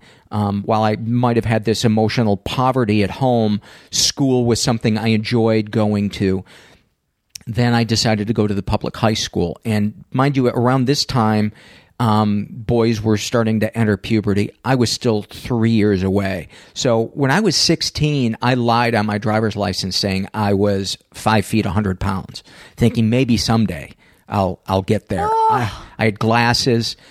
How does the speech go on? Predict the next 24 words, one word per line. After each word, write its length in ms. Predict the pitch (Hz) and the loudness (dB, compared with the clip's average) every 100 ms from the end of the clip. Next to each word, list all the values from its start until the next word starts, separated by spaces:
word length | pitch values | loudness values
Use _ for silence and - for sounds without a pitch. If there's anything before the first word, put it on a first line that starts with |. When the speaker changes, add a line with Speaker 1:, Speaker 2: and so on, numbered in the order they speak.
| - - | -20 -12
Speaker 1:
so 440 | - - 127 120 110 | -4 0 2 2 0
Speaker 2:
Oh. 60 | 92 - | -4 -12
Speaker 1:
g-, 140 | - - - | -12 -10 -2
I 160 | 131 | -2
couldn't 680 | 139 - 120 110 92 - - | 0 0 0 -2 -4 -16 -8
get 180 | - 117 | -2 0
a 60 | 107 | 0
date 460 | 104 104 107 _ | 0 0 -2 _
to 120 | - | -2
save 260 | 104 113 101 | 0 0 0
my 220 | 98 98 | 0 0
life. 540 | 98 127 143 110 113 - - - - _ _ | 0 2 2 0 -2 -10 -20 -20 -20 _ _
And 580 | 123 113 110 110 110 107 - _ _ _ _ _ _ _ _ _ _ - | 0 2 4 4 2 -2 -8 _ _ _ _ _ _ _ _ _ _ -4
having 300 | 123 135 135 | 0 0 2
been 120 | 120 | 0
sexualized 800 | - 147 156 143 117 107 104 - | 2 0 2 2 2 2 0 -2
as 120 | 101 | -6
a 60 | 104 | -4
child, 500 | - 151 139 117 113 | -2 0 2 0 0
you're 120 | 113 | -2
hypersexual 840 | - 127 117 - 123 - 120 107 | 0 0 -2 0 -2 -2 -4 -2
to 100 | 117 | -4
begin 640 | 98 110 - 143 156 180 | -2 -4 -2 0 2 2
with. 320 | 104 60 - | 0 -4 -12